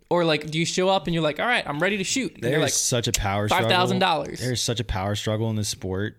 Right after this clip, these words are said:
Speaker 2: and it's crazy.
Speaker 1: Yeah.
Speaker 2: Nobody knows who's in
Speaker 1: Well, then
Speaker 2: charge.
Speaker 1: the other question is, like,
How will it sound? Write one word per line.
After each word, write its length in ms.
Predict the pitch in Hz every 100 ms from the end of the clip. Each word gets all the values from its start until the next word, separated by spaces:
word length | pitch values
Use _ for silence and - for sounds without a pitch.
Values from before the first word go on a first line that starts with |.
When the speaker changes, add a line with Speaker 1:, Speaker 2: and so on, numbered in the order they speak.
| -
Speaker 2:
and 220 | 90 85 85
it's 120 | 82
crazy. 760 | - - 98 78 67 53 50 - - - - - -
Speaker 1:
Yeah. 220 | 170 - - _
Speaker 2:
Nobody 540 | 101 104 107 101 98
knows 240 | 90 85 -
who's 100 | 82
in 60 |
Speaker 1:
Well, 100 | 180
then 140 | 196 208
Speaker 2:
charge. 40 |
Speaker 1:
the 100 | 165
other 180 | 170 262
question 400 | - 160 147 151
is, 160 | 143 151
like, 340 | 139 131 -